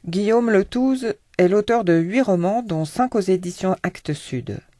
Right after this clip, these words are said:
Il a commencé à publier en mille neuf cent quatre-vingt-douze. Deux ans plus tard, Comme ton père, édition de l'Olivier, lui a valu le prix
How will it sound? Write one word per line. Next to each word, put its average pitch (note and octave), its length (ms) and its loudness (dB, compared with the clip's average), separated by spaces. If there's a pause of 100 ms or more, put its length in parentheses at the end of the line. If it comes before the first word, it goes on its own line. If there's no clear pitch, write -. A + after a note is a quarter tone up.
(240)
Il F3 100 2
a G#3 80 4
commencé A#3+ 420 -2
à D#3 60 4
publier E3+ 480 0
en C3+ 140 0
mille G3+ 240 -2
neuf F#3+ 100 -2
cent - 160 -6
quatre-vingt-douze. C#3 960 -6 (640)
Deux F#3+ 200 0
ans F#3 80 0
plus F3+ 180 -4
tard, D3 420 0 (400)
Comme B3+ 260 0
ton E3 220 -6
père, D#3 560 -2 (100)
édition D#3+ 460 -4
de C#3+ 100 -4
l'Olivier, C#3+ 680 -6 (320)
lui D#3+ 160 4
a D3+ 60 6
valu D#3+ 320 0
le F3+ 120 0
prix - 400 -8